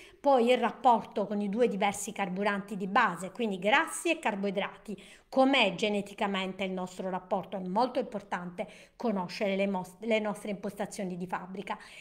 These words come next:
E poi la predisposizione genetica a infiammazione sistemica e ossidazione e quindi a un invecchiamento cellulare. Quanto può essere forte per noi questa predisposizione? È tanto importante saperlo in modo tale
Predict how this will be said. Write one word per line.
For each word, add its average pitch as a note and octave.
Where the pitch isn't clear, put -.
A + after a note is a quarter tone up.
E A4
poi G3+
la C4+
predisposizione C#4+
genetica G#3
a G3+
infiammazione G3
sistemica D#4
e A#3+
ossidazione G3
e A#3+
quindi F#3
a A#3+
un G3
invecchiamento A3+
cellulare. F3+
Quanto E4+
può A#3
essere A#3+
forte G#3
per G3+
noi G3+
questa G3+
predisposizione? G3+
È F#3+
tanto C#4
importante A3+
saperlo F#3+
in G#3
modo A#3
tale F#3+